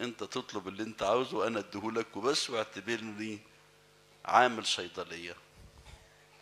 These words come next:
وأنكروا نفسهم، اللي ساب وظيفته، واللي ساب أمواله، واللي اتكرس وساب عمله، واللي اترهبن وساب عمله، واللي،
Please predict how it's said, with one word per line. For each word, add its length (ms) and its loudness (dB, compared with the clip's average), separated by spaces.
وأنكروا 560 -2
نفسهم، 400 -4
اللي 180 -6
ساب 320 0
وظيفته، 540 -6
واللي 260 -8
ساب 200 0
أمواله، 560 -6
واللي 220 -2
اتكرس 800 -2
وساب 340 0
عمله، 420 0
واللي 540 -8
اترهبن 560 -6
وساب 340 -4
عمله، 440 -6
واللي، 520 -6